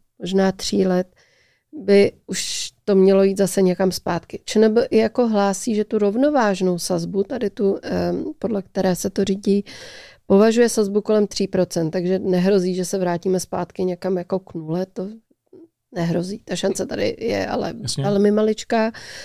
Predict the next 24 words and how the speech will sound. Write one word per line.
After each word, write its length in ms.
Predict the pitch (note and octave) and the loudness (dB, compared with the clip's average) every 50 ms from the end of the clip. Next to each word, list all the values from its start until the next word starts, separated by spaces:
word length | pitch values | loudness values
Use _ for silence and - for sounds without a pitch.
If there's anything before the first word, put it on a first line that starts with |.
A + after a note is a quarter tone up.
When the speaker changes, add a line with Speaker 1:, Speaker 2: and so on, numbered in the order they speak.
| - - - | -14 -4 2
Speaker 1:
Ale 160 | - G3+ G3+ | 4 4 4
pokud 260 | G3 A3 - B3+ A3+ | 4 2 0 2 2
by 120 | G#3+ A3+ A3+ | 4 2 2
se 140 | - A#3 | 2 0
to 120 | A3 - G#3+ | -2 -2 -2
tady 220 | - A3+ G#3+ G#3 | 0 0 0 0
z 60 | - | 0
těch 160 | - A3 G3+ - | 0 -2 -2 0
současných 600 | - G3 F#3+ - G#3 G3 - - G#3+ G3+ G3 - | 0 0 0 0 -4 -4 -4 -2 0 0 0 -2
plus 240 | - G3 F#3 - - | -2 -4 -4 -4 0
minus 300 | G#3 G3 G3+ G#3+ G#3+ - | 0 2 2 2 0 -4
pěti 500 | _ - F#3+ F3 E3 - - G#3+ G#3+ A3 | _ -2 -2 -2 -2 -4 -4 -2 -2 -2
vrátilo 480 | G#3 G3 F#3 F#3 F#3 - G#3+ A#3+ A#3+ | 0 -2 -2 -2 -4 -4 -4 -6 -6
k 60 | - - | -4 -2
nějakým 360 | G3+ F#3+ F#3+ - A3 G#3+ G3+ | -4 -4 -2 -4 -4 -4 -4
třem, 380 | - - - E3+ E3+ G3+ G#3 - - - - - - - _ | -6 -6 -6 -4 -4 -4 -6 -8 -12 -18 -20 -20 -20 -12 _
tak 140 | - G#3+ F#3+ | -2 0 2
budou 220 | G3 A3 A3+ A#3 G#3+ | 4 6 6 6 6
hypotéky 720 | F#3 F#3+ F#3+ - G3 - G#3 G3+ G3+ - G#3 G3+ G3+ - | 4 0 -2 -2 -2 -2 -2 -4 -2 -2 0 0 0 0
normálně 580 | F#3+ F#3 F3+ F3 F#3 F#3 F3+ F#3 F#3 F#3 F#3 | 0 0 0 0 0 0 0 0 0 0 -2
třeba 300 | F3+ - - G3 A3+ - | -4 -6 -6 -4 -4 -4
i 80 | G3 A3 | -6 -8
kolem 300 | - - G3 G3 F3+ E3+ | -8 -6 -4 -2 -2 -2
čtyř 760 | - - - _ - F#3 F3+ F3 E3 - - - - - | -4 -6 -10 _ 0 2 2 2 0 -2 -6 -8 -8 -10